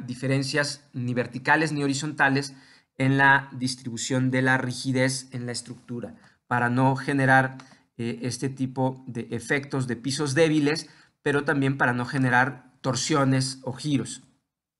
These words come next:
El reglamento nos dice que el proyectista es la persona física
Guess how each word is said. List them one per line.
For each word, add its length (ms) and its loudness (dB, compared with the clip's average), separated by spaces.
El 100 -2
reglamento 460 4
nos 140 0
dice 240 -2
que 100 -2
el 100 -4
proyectista 600 -2
es 80 -4
la 120 0
persona 320 -2
física 800 -6